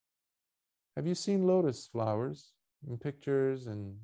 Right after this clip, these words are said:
maybe in real life? Some of them are huge, some of them are small, but they're not flat. They're very curvy. Some of them are very rounded,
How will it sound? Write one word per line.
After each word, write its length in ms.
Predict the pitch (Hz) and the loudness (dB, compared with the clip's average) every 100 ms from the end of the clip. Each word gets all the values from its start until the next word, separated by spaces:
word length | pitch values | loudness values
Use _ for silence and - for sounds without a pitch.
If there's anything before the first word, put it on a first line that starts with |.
| 120 | -16
maybe 260 | 127 117 117 | -8 -6 -4
in 140 | 110 | -4
real 240 | 110 117 117 | -2 -2 -2
life? 360 | 113 113 120 _ _ _ _ _ _ _ _ _ _ _ _ _ _ _ _ _ | -2 -4 -6 _ _ _ _ _ _ _ _ _ _ _ _ _ _ _ _ _
Some 240 | - 151 185 | 0 4 6
of 80 | |
them 160 | 208 185 | 6 6
are 140 | 147 | 4
huge, 680 | 139 - 180 127 90 - - _ _ | 2 0 2 2 -2 -8 -20 _ _
some 240 | - 151 156 | -8 -2 0
of 80 | |
them 80 | 156 | 0
are 460 | 151 - - 131 131 | 0 -2 -2 -2 -2
small, 640 | - - 123 107 95 110 - _ _ _ _ _ _ - | -6 -6 -4 -2 -4 -10 -18 _ _ _ _ _ _ -2
but 280 | 131 139 - | 0 2 2
they're 140 | 175 | 4
not 300 | 180 226 262 | 4 2 0
flat. 680 | - 170 190 - - - - _ _ _ _ _ _ _ _ _ _ | -2 2 2 2 -2 -12 -20 _ _ _ _ _ _ _ _ _ _
They're 140 | 127 | -4
very 320 | 123 139 160 196 | 0 2 2 0
curvy. 640 | - 208 190 113 98 104 _ _ _ _ _ _ _ _ _ - | 0 2 4 2 -2 -6 _ _ _ _ _ _ _ _ _ -10
Some 240 | - 160 | 0 4
of 100 | 185 | 4
them 160 | 185 160 | 4 4
are 160 | 135 | 4
very 520 | 117 120 143 202 175 123 | 2 2 4 6 4 4
rounded, 540 | 104 113 151 139 - | 0 -2 -2 -2 -6